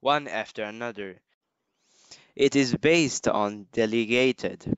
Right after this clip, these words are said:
proof of stake. E O S Sweden is a block producer candidate. You can find us in E O S Go and in Steemit. You can also find our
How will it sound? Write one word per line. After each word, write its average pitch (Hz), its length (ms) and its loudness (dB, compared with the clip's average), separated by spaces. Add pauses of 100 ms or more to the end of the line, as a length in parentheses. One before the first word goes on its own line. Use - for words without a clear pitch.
proof 135 400 0 (100)
of 104 240 2
stake. - 640 -2 (1120)
E 165 160 -2
O 160 140 0
S 151 160 -2
Sweden 113 600 -10
is 110 200 -14
a 110 100 -4
block 117 280 -6 (140)
producer 104 680 -12
candidate. 95 800 -14 (640)
You 117 140 -14
can 113 220 -12
find 123 380 -8
us - 320 -12 (140)
in 92 340 -18 (140)
E 120 160 -8
O 113 140 -8
S 113 420 -10 (140)
Go 113 340 -8 (1120)
and 120 280 -4
in 95 400 -16 (420)
Steemit. 98 580 -14 (1120)
You 113 120 -12
can 120 160 -8
also 131 320 -2
find 110 360 -8
our 95 440 -8